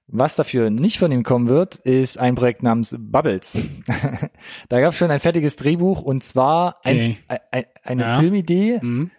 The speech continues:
Speaker 1: Stop Motion
Speaker 2: Ja.
Speaker 1: über den privaten, ja, Haustierschimpansen von Michael Jackson.
Speaker 2: Mhm.
Speaker 1: Aus der Sicht des Schimpansen, wie er quasi die Welt erlebt und sich fragt, „What the fuck?“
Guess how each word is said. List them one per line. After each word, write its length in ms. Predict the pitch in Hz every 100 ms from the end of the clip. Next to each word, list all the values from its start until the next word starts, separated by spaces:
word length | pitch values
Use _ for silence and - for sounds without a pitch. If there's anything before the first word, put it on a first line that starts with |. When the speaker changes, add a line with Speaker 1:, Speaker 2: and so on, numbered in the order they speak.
| _
Speaker 1:
Stop 440 | - - 175 - 131
Motion 600 | 139 160 202 - 208 226
Speaker 2:
Ja. 240 | 120 120
Speaker 1:
über 200 | 156 147
den 320 | 139 139 139 135 _ _
privaten, 840 | - 143 123 120 165 190 190 196 196 _ _ _
ja, 360 | 120 110 104 - _ -
Haustierschimpansen 920 | 165 226 - 147 - 131 131 139 147
von 120 | 139 131
Michael 260 | 135 139
Jackson. 360 | 123 - - 110 _ _ _ -
Speaker 2:
Mhm. 340 | 127 123 143 _ _ _ _ - -
Speaker 1:
Aus 160 | 135
der 100 | 147 135
Sicht 220 | 214 -
des 80 | 165
Schimpansen, 560 | 147 - 165 196 165
wie 80 | 143
er 100 | 147
quasi 320 | - 131 135 127
die 120 | 120
Welt 400 | 117 127 - -
erlebt 460 | 113 123 135 -
und 160 | - 127
sich 120 | 113
fragt, 520 | - 107 110 - - - _ _ _
„What 120 | 117
the 60 | -
fuck?“ 300 | - 92 -